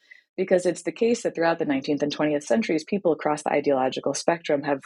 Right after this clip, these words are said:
have considered the fact that maybe with the right guardrails in place, with international norms established, with,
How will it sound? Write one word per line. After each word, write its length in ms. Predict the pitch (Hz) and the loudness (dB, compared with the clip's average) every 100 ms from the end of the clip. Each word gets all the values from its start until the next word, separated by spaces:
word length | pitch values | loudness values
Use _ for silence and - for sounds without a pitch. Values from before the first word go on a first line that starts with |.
| - - - _ _ _ - | -16 -20 -20 _ _ _ -6
have 160 | 190 - | -6 0
considered 560 | 190 196 285 359 226 | 0 0 -2 0 0
the 60 | 143 | -2
fact 360 | - 143 139 | -2 -2 0
that 160 | 151 135 | 2 2
maybe 480 | 165 175 196 208 196 | 2 0 2 2 2
with 340 | 160 143 143 - | 2 0 -2 0
the 80 | 156 | 2
right 300 | 147 143 - | 2 0 -4
guardrails 600 | 220 220 196 202 190 190 | -2 -2 0 0 0 -2
in 160 | 180 175 | -6 -4
place, 680 | 190 170 165 165 - - _ - - - | -2 0 2 -2 -6 -14 _ -20 -20 0
with 160 | 160 151 | 2 2
international 640 | 147 143 147 143 151 147 | 0 0 0 0 -2 -2
norms 400 | 175 190 190 185 | 0 0 0 -4
established, 920 | 175 - 160 151 156 151 151 147 - | -6 -2 0 0 0 2 2 0 -4
with, 320 | 135 131 135 | -2 0 -2